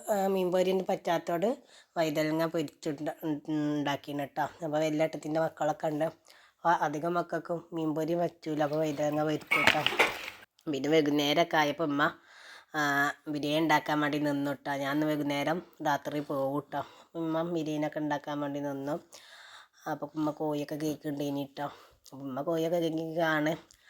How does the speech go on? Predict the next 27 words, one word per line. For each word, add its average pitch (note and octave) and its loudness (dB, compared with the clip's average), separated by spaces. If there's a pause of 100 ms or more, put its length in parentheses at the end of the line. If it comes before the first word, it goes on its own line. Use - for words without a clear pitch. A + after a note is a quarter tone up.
(160)
അപ്പൊ - -6
ഞാൻ D3+ 0
ഉമ്മ E3 2
ബിരിയാണി E3+ 2
ഉണ്ടാക്കുന്ന E3+ 2
വീഡിയോ D#3 0
ഒക്കെ D#3+ -4
എടുക്കണം E3 -2
വിചാരിച്ചിന് D#3 0
ട്ടോ. D3+ -2
അപ്പൊ D3+ -4
ഞാൻ D#3 2
ഇച്ചിരി E3 -2
കുറച്ച് F3+ 2
അടിച്ചാണ്ടേനി E3 2
ട്ടോ. C#3+ -4 (640)
ആ, E3 -2 (100)
അപ്പൊ, D3+ 0 (140)
ഉം, D#3+ 0 (300)
ഈ E3+ -2
വീതി D#3+ 0
കമ്മിയാക്കാനും D#3 2
മക്കളെ D3+ -2
ട്രൗസറും D3+ -4
അങ്ങനെയൊക്കെ D3 0 (560)
അല്ലറ F3 6
ചില്ലറൊക്കെ F3+ 2